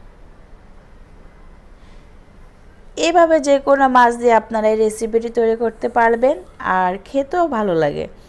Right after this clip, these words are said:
রেসিপিটি একবার হলেও ট্রাই করবেন। ভিডিওটি ভালো লাগলে ভিডিওটিতে একটি লাইক দেবেন, সেই সাথে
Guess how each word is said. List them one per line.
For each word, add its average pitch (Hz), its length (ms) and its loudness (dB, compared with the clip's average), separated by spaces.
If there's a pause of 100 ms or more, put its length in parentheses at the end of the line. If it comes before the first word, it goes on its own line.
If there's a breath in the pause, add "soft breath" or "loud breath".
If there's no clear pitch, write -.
(460 loud breath)
রেসিপিটি 269 500 2 (100)
একবার 247 320 0
হলেও 262 240 2 (100)
ট্রাই 240 180 2 (140)
করবেন। 262 340 -2 (1200 soft breath)
ভিডিওটি 247 360 4 (120)
ভালো 240 160 0 (120)
লাগলে 202 240 0 (140)
ভিডিওটিতে 196 580 -6
একটি 202 180 -8 (140)
লাইক 202 180 -2 (120)
দেবেন, 240 240 0 (140)
সেই 196 260 -6
সাথে 185 220 -8